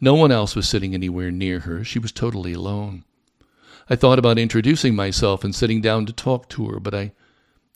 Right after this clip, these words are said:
doubted she'd even know who I was. And I assumed someone would be coming to sit with her anyway, so I proceeded to another table. I wondered if it was as vivid a memory for her as it still was for me,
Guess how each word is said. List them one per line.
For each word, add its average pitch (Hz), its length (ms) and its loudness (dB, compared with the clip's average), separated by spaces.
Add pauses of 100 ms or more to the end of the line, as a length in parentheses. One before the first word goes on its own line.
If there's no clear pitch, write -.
doubted 90 340 -2
she'd 92 200 -6
even 92 240 -4
know 101 180 -2
who 92 160 -6
I 87 140 -8
was. 87 480 -12 (760)
And 120 120 2
I - 20 2
assumed 117 640 2
someone 117 420 2
would 95 120 -2
be 95 100 -4
coming 95 300 -4
to 92 60 -6
sit - 220 -6
with 90 140 -4
her 92 100 -4
anyway, 101 380 -2 (720)
so - 180 -2
I 95 80 -2
proceeded 95 580 -4
to 90 140 -8
another 85 180 -6
table. 90 480 -8 (1800)
I 170 100 4
wondered 147 640 2
if 98 100 -4
it 123 140 -4
was 113 200 2
as 107 180 2
vivid 120 400 2
a 113 40 4
memory 117 420 2
for 104 200 -2
her 110 260 4
as 101 140 0
it - 80 -8
still 104 300 2
was 90 300 -2
for 92 160 -10
me, 95 520 -4